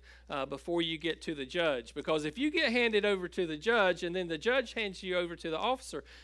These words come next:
you might end up spending a little bit of time in jail, Jesus says. His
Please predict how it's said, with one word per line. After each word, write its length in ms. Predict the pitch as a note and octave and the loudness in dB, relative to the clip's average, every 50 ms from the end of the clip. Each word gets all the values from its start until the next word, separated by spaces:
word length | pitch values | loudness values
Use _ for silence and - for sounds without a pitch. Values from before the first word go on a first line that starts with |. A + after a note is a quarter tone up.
| - - - | -20 -18 -14
you 220 | A3+ A#3 E4+ F#4 | -10 -8 -6 -4
might 200 | E4+ A#3 A3 G#3 | -4 -4 -4 -2
end 220 | F#3 E3+ E3 D#3 D3+ | -4 -4 -4 -4 -6
up 140 | C#3+ - | -6 -6
spending 380 | - - - D3+ C#3 C3+ C3 B2 | -8 -12 -12 -12 -10 -10 -10 -10
a 20 | |
little 160 | B2+ C3 B2+ B2+ | -8 -8 -10 -10
bit 180 | B2+ B2+ A2+ | -10 -12 -14
of 80 | B2 - | -14 -14
time 280 | - B2+ B2+ B2 A2+ A2+ | -14 -14 -12 -12 -12 -14
in 120 | A#2 A2+ A2+ A2+ - - - - - - - - - - | -14 -14 -16 -20 -20 -20 -20 -20 -20 -20 -20 -20 -20 -20
jail, 320 | - C3 B2+ G#2+ - - - - - - - - - - - - - - - - - - - - - - | -16 -12 -12 -12 -12 -14 -18 -20 -20 -20 -20 -20 -20 -20 -20 -20 -20 -20 -20 -20 -20 -20 -20 -20 -20 -20
Jesus 460 | - - C3 A#2 A2+ - - - - | -20 -16 -16 -16 -16 -18 -20 -20 -20
says. 540 | - - C#2+ C#2 - - - - - - - - - - - - - - - - - - - - - - - - - - - - | -20 -20 -20 -20 -20 -20 -20 -20 -20 -20 -20 -20 -20 -20 -20 -20 -20 -20 -20 -20 -20 -20 -20 -20 -20 -20 -20 -20 -20 -20 -20 -20
His 580 | - - - - - - - - - - - | -18 -18 -18 -18 -20 -20 -20 -20 -20 -20 -20